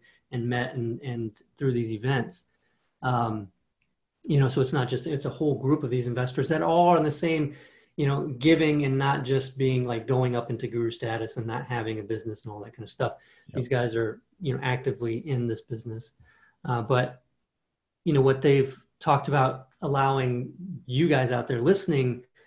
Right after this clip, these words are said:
Speaker 1: if you do this, if you sign up, you can actually get the recordings from all, all the other events, right?
Speaker 2: Yeah,
Speaker 1: From, like,
Speaker 2: all the past
Speaker 1: twenty sixteen?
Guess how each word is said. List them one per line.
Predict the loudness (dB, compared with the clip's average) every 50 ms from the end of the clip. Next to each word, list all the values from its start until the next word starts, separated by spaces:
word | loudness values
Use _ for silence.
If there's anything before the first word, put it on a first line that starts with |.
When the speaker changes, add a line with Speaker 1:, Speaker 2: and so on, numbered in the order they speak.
| _ _ _ _ _ _ -6 -4
Speaker 1:
if | -2 0
you | 0 0 2
do | 4 4 4 6
this, | 6 4 4 2 0 -4 -10 -14 _ _ _ _ -10
if | -8 -4 -2
you | -2 -2
sign | 0 2 2 2 4 4 4
up, | 4 4 4 4 2 -2 -4
you | -4 -4
can | -2 0 0
actually | 2 2 2 0 0 -2 -4 -2
get | 0 2 2 2 2
the | 2 -2
recordings | -2 -2 -4 -2 0 2 2 0 0
from | -2 -4 -4
all, | -2 0 -2 -2 -2 -4 -8 -14 _ _ _ _ -2
all | 2 2 4
the | 4 4 4
other | 4 2 -2
events, | -4 -8 -10 -8 -8
right? | -6 -4 -2 -4 -4 -6 _ _ _ _ _ _ -20 -20 -20 _ _ _
Speaker 2:
Yeah, | 2 4 6 6
Speaker 1:
From, | 6 6
like, | 6 6
Speaker 2:
all | 6 6
the | 6 6 4
past | 6 6 6 4 4 2 0 -6 _ -14
Speaker 1:
twenty | -10 -10 -8
sixteen? | -8 -10 -12